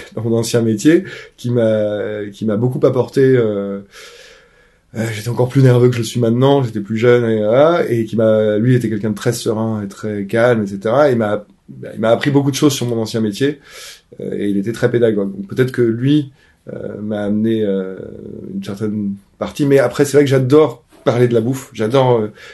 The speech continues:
échanger, donc j'adore expliquer comment, comment j'ai fait, et cetera, et puis en discuter, parce que parfois, les, même un, un amateur peut me donner une bonne idée, quoi. Ça, ça arrive. <laughs> Et c'est, voilà, et c'est en discutant, et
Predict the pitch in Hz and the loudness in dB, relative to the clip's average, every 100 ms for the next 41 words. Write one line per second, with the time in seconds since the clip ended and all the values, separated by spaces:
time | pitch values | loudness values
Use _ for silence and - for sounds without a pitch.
0 | - 131 127 123 131 156 127 - - - | -4 -2 0 0 4 4 2 -2 -18 -20
1 | - - 117 139 135 - 139 175 139 131 | -6 0 4 4 4 0 4 4 4 2
2 | 127 123 123 117 113 107 110 107 120 110 | 2 0 0 -2 -2 -2 -4 -2 0 0
3 | 101 98 139 131 113 98 104 131 147 113 | -4 2 2 2 0 -6 -2 2 4 2
4 | 98 - 101 98 95 92 - 107 135 151 | -2 -6 -2 -2 -4 -10 -10 -2 2 4
5 | 104 - 98 90 131 123 107 98 98 - | 2 -4 -10 -2 2 2 2 -2 -6 -14
6 | - - - 110 107 95 90 - 53 - | -20 -16 -8 -4 -2 -4 -6 -8 -8 -6
7 | 101 90 92 139 131 156 143 135 135 131 | -6 -6 -2 -2 2 2 4 6 6 4
8 | 127 127 127 - 92 _ 107 98 95 92 | 4 2 0 -2 -10 _ -8 -6 -6 -6
9 | 98 110 - - - 170 147 147 135 123 | -6 -8 -12 -16 -2 2 4 4 4 2
10 | 117 117 113 110 - - - - - 101 | 0 -2 -2 -4 -8 -16 -16 -6 -2 0
11 | 104 104 107 117 101 - 104 131 156 156 | -2 -4 -4 -4 -6 -8 -2 0 0 -4
12 | - - _ - 90 | -18 -20 _ -18 -14